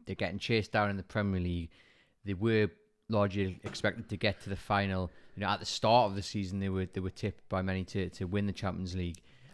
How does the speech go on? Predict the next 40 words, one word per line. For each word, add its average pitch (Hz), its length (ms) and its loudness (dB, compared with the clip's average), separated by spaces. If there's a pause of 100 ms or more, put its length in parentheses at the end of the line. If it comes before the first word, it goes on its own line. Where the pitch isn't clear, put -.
and 104 120 -2
then 107 280 2
to - 100 -10
be 107 80 2
that 104 240 4
close. 95 580 0 (280)
I - 80 -10
just 120 180 -4
wonder 139 160 2
if 123 80 4
they've 113 120 4
been 123 160 4
in 120 100 4
this 113 160 0
position 104 540 0
where 95 340 2 (1400)
they 113 420 2
have 104 300 -2
such - 320 -4
a, 110 60 0
a, - 520 -12
a 87 40 -12
massive 107 400 -2 (140)
pu-, 123 140 -2
punch - 340 -4
to - 80 -14
the - 60 -14
stomach, 110 380 0
so 98 160 -2
to 95 60 -4
speak, - 400 -6 (460)
and 110 160 -2
they've 107 80 -4
got 104 120 0
all 107 120 2
this 101 160 -2
pressure - 400 -6
on 95 100 0
them. 92 100 0
Because 107 300 -2